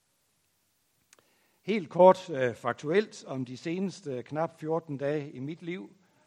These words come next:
og hjemme hos os. Øhm, i løbet af, af søndag eftermiddag og aften, altså for fjorten dage siden, øh, sådan tiltagende ondt i halsen og synkebesvær.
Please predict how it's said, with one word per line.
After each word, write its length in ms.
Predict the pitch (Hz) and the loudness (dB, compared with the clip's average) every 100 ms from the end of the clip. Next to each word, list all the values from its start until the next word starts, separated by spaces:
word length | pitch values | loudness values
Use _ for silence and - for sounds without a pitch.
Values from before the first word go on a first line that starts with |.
| _ - | _ -14
og 80 | 127 | -4
hjemme 240 | 139 160 | -2 -2
hos 200 | 127 113 | -4 0
os. 440 | 160 196 - - _ _ _ _ _ _ _ _ _ _ _ _ _ _ _ | 2 2 -4 -20 _ _ _ _ _ _ _ _ _ _ _ _ _ _ _
Øhm, 920 | 139 139 139 131 127 123 120 117 110 98 - - - _ _ _ _ _ _ _ - | -2 0 2 0 -2 -2 -2 -4 -8 -12 -20 -20 -20 _ _ _ _ _ _ _ -4
i 80 | |
løbet 380 | 165 214 202 156 | 6 6 6 4
af, 340 | 151 143 131 135 - - | 2 2 0 -6 -16 -14
af 120 | 135 | -8
søndag 460 | - 196 151 127 135 | -2 -2 -2 -8 -6
eftermiddag 520 | 180 - 151 151 147 | -8 -6 -4 -4 -2
og 180 | 127 147 | 0 2
aften, 280 | 180 - 135 | 0 -4 -12
altså 220 | 117 127 | -12 -14
for 120 | 131 | -16
fjorten 380 | 120 151 156 143 | -10 -8 -6 -6
dage 160 | 135 135 | -6 -6
siden, 380 | 160 175 190 - _ _ _ _ _ _ _ - | -6 -8 -8 -12 _ _ _ _ _ _ _ -10
øh, 600 | 127 127 120 113 110 101 | -2 0 0 -2 -6 -10
sådan 260 | 151 139 | -8 -8
tiltagende 640 | 127 196 214 - 156 147 147 | -4 -4 -4 -2 0 2 0
ondt 240 | 151 180 | -2 -2
i 60 | 139 | -6
halsen 760 | 123 185 202 - - 135 127 - | -4 -4 -4 -18 -12 -10 -10 -12
og 540 | 123 110 107 104 101 | -12 -10 -12 -12 -16
synkebesvær. 880 | - 175 202 220 190 180 190 196 160 | -8 0 2 2 0 -4 2 2 2